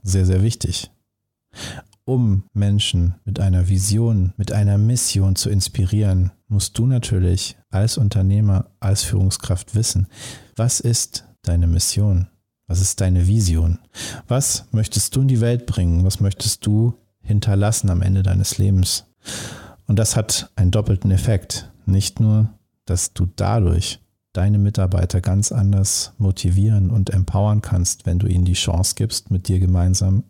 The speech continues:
an dieser Mission und dieser Vision zu arbeiten, sofern du ihnen auch in Teilbereichen Verantwortung anvertraust, sondern es sorgt auch dafür, dass du ganz anders souverän auftrittst,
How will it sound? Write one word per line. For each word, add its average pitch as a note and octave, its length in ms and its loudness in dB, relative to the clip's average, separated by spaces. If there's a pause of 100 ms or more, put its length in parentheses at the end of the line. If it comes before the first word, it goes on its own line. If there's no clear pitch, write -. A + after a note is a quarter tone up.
(140)
an F#2+ 380 2
dieser F#2+ 240 2
Mission G2 580 2 (160)
und - 360 -4
dieser F#2 240 2
Vision F#2+ 380 2
zu G2+ 160 -2
arbeiten, G2 600 0 (840)
sofern F#2 420 0
du F#2 220 2 (200)
ihnen F#2 220 2
auch F#2 300 0
in G2 140 2
Teilbereichen F#2+ 720 0
Verantwortung G2 640 0
anvertraust, A2 720 -2 (480)
sondern G#2+ 460 0
es G#2+ 140 -2
sorgt G#2 240 0
auch G#2 120 0
dafür, G#2+ 640 0 (140)
dass - 240 -2
du G2+ 320 0 (200)
ganz B2 440 0
anders G#2+ 680 0
souverän G2+ 580 2
auftrittst, - 640 -4